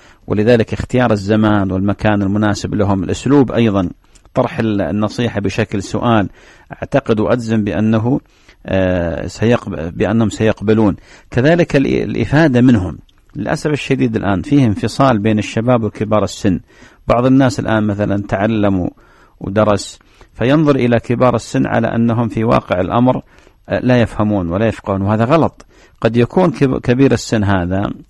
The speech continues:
آه، تمذهب مثلًا، يعني أخذ عبادته عن طريق مذهب ولقن من، منذ زمن طويل، فلما تأتي أنت لتغير عليه بعدما علمت بأن هذا مثلًا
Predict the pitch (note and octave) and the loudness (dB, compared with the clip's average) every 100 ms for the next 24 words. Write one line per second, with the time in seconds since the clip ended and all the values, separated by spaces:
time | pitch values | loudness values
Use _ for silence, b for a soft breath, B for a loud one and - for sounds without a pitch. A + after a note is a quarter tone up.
0 | _ _ _ _ _ - - G#2 G2 F#2 | _ _ _ _ _ -18 -6 -2 0 -2
1 | F2 F#2 F2 - B2+ E3 B2 G2 F2+ G2 | -2 -2 -4 -2 2 2 2 0 -2 -4
2 | F#2 D2+ - b b b - F#2+ G#2+ D3+ | -6 -8 -10 b b b -4 -2 -2 -2
3 | - A#2 G#2+ G2 - - G#2+ A2 A2 C#3+ | 0 0 2 0 -2 -4 -2 0 0 0
4 | - B2+ B2 A2 - G#2+ C3 - C#3+ - | -2 -2 0 -2 -2 -2 -2 -2 -4 -2
5 | D#3 D3 G#2+ D#3 - b b b b - | -2 0 0 0 -4 b b b b 0
6 | B2+ F3 - A#2+ A2 G#2+ G2+ F2 A2 A2 | 2 2 0 -2 0 -2 -4 -4 -4 -2
7 | G#2+ B2+ A2+ G2 G#2+ G#2+ E2 - b b | 0 0 0 0 2 2 -2 -8 b b
8 | b A#2 D3 F#3 E3+ F#3+ - C#3+ C#3 B2+ | b 0 2 2 2 2 2 0 0 0
9 | - - A2+ C#3 E3 C#3+ A#2+ G2 G2+ F2+ | -2 -2 0 2 2 4 4 2 0 0
10 | F2+ G2 A2 G#2+ F#2 A#2 C#3 B2 G#2 E2+ | -2 -2 2 2 2 2 4 2 0 -2
11 | G#2 G2+ A2 G#2+ G2+ G#2 G2 G2 F#2+ | 0 0 0 0 -2 -2 -4 -4 -4